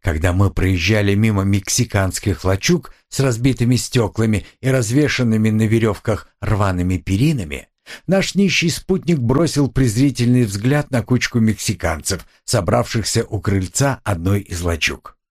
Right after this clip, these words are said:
Они были одеты в заношенные полушубочки из палаточной парусины с бараньими воротниками. «Мексиканцы», — сказал наш спутник своим пьяным говорком, — «любят жить в грязи.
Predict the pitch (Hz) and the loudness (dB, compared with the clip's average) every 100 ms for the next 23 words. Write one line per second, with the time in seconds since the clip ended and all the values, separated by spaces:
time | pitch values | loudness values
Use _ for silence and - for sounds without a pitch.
0 | _ _ - - 90 90 90 87 80 85 | _ _ -14 -8 -2 0 2 2 2 2
1 | 117 120 98 87 104 131 120 117 107 104 | 0 0 -2 0 0 2 0 0 0 0
2 | 104 110 120 170 147 135 - 139 - - | 0 0 2 0 0 0 0 0 -2 -4
3 | 147 - 135 131 135 135 - 127 123 113 | -4 -2 -2 0 0 -2 -4 -2 -2 0
4 | 113 101 - 131 120 95 _ 104 90 95 | -2 -2 0 2 2 -2 _ -6 0 0
5 | 107 113 92 98 98 82 107 107 101 98 | 2 0 0 0 0 -2 -2 -2 -2 -6
6 | 101 78 69 - _ _ _ _ _ _ | -6 -4 -6 -8 _ _ _ _ _ _
7 | _ _ _ _ _ _ - 90 - 104 | _ _ _ _ _ _ -14 -10 -4 -2
8 | 120 135 120 - 80 - _ - - 113 | 0 0 -2 -4 -8 -10 _ -12 -4 0
9 | 98 98 101 104 - - 151 - 120 - | 2 0 0 -2 -4 -2 -2 0 -4 -2
10 | 107 107 98 98 101 95 95 87 90 92 | 0 0 -2 -2 -2 0 -4 -2 -2 -4
11 | - 71 - _ _ _ _ _ _ 87 | -4 -8 -8 _ _ _ _ _ _ -2
12 | 110 139 131 113 101 110 80 71 104 110 | 2 2 0 0 -2 -2 -6 -6 -2 0
13 | 98 80 | -2 -6